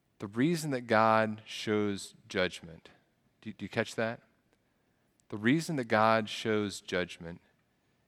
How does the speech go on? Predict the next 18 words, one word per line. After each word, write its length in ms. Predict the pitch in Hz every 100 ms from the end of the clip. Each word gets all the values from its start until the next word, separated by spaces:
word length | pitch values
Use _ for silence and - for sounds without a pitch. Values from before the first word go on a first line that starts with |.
| _ _
is 220 | 107 98
the 240 | - 104 95
exact 580 | 95 - 110 123 131 -
same 360 | - 113 104
reason 280 | 98 101 92
that 100 | 90
he 60 | 90
shows 800 | - 98 90 90 87 - - - _ _ _ _ _ _ -
mercy. 580 | 92 80 - - 82 110 _ _ _ _ _ _ _ _ _ _ _ _ _ _ _ _ _ _ _ _ -
God 260 | 110 117 127
shows 320 | - 151 117
mercy 560 | 104 101 - - 98 95
and 180 | 92
God 380 | 92 95 104 107
shows 400 | - - 110 101
judgment 540 | - 95 87 - 90 -
so 180 | -
that 80 | 92